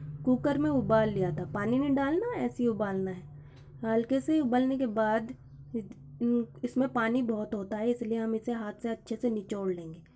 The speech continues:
निचोड़ने के बाद इसको हम पीस लेंगे। अब हम इसका तड़का ready करेंगे। तड़के के लिए हमने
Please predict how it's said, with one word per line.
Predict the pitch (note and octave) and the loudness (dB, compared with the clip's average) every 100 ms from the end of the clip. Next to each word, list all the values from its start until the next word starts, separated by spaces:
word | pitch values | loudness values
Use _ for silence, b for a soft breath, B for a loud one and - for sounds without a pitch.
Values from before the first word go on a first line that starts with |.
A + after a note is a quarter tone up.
| B B - | B B -8
निचोड़ने | F#3+ A#3+ B3+ C#4 | 0 2 2 0
के | C#4 | 0
बाद | B3+ C4+ C4+ | 0 0 -2
इसको | C4+ B3 B3 - B3+ | -2 -4 -6 -4 -2
हम | B3 A#3 | -2 -4
पीस | - G#3+ - | -6 -8 -4
लेंगे। | A#3 B3 B3 D4 - _ | 0 0 0 -4 -14 _
अब | G#3+ A3 A3+ | 0 0 -2
हम | A3 A3 - | -6 -6 -8
इसका | G3 - B3+ D4+ B B B B - | -10 -8 -8 -8 B B B B 0
तड़का | B3 B3+ B3+ | 2 4 2
ready | A#3+ A3 G3 | 0 -2 -4
करेंगे। | G#3 F#3+ F#3 F#3+ G3 | -8 -6 -6 -8 -4
तड़के | G#3+ G#3 A#3+ B3 | -4 0 0 2
के | C4 | 2
लिए | B3+ C4 | 2 0
हमने | B3+ A#3 A#3 C4 | 0 0 -2 -4